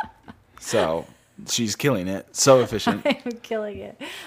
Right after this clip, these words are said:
Speaker 2: Well, I want one. There's one for myself.
Speaker 1: Everything has a purpose.
Speaker 2: They all have their own purpose. There's one for the family, for everyone to see, you know. So each one has its purpose. But anyway, I finally decided, okay, I need something to track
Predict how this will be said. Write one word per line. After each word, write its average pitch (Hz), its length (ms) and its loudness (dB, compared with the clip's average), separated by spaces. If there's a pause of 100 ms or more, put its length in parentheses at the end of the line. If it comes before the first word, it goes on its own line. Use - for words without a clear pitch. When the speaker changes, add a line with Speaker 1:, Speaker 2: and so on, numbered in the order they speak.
Speaker 2:
Well, 269 120 0
I 277 220 8
want 285 380 -4
one. 262 300 -2
There's 240 280 0
one 247 200 -4
for - 100 -16
myself. 269 220 -4 (100)
Speaker 1:
Everything 190 220 2
has 165 160 0
a 185 80 0
purpose. 120 440 -4
Speaker 2:
They 240 120 4
all 240 140 8
have 285 160 2
their 302 100 -2
own 302 140 -2
purpose. 208 320 -2
There's 180 120 -12
one 175 200 -10
for 254 120 -12
the 311 120 -8
family, 277 360 -8
for 269 120 -8
everyone 220 320 -6
to 269 60 -8
see, 240 500 -6
you 190 80 -4
know. 64 200 -10 (100)
So 170 280 -8 (260)
each 214 200 -4
one 220 120 -2
has 190 220 0
its 180 100 -10
purpose. 160 460 -8
But - 120 -8
anyway, 170 380 -12 (380)
I 202 100 -4
finally 220 280 0
decided, 190 480 -2
okay, 175 340 -8
I 190 120 -8
need 214 200 -6
something 190 440 -8
to 175 120 -10
track 160 480 -4